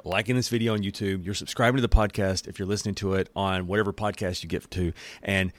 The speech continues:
man, we are just, the more we dig, the more we find. And when it comes to the, the whole entire book of Numbers, the overall principle of this is learning to trust God.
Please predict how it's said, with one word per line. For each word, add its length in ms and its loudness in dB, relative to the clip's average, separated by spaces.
man, 280 2
we 140 6
are 60 6
just, 340 2
the 60 0
more 240 6
we 100 6
dig, 440 0
the 100 0
more 260 2
we 320 -2
find. 560 -6
And 80 -2
when 100 2
it 60 -2
comes 240 2
to 80 2
the, 280 2
the 80 -8
whole 180 4
entire 260 4
book 200 0
of 80 -2
Numbers, 460 0
the 160 2
overall 440 8
principle 480 2
of 80 -2
this 320 2
is 480 2
learning 380 4
to 80 0
trust 280 0
God. 200 -2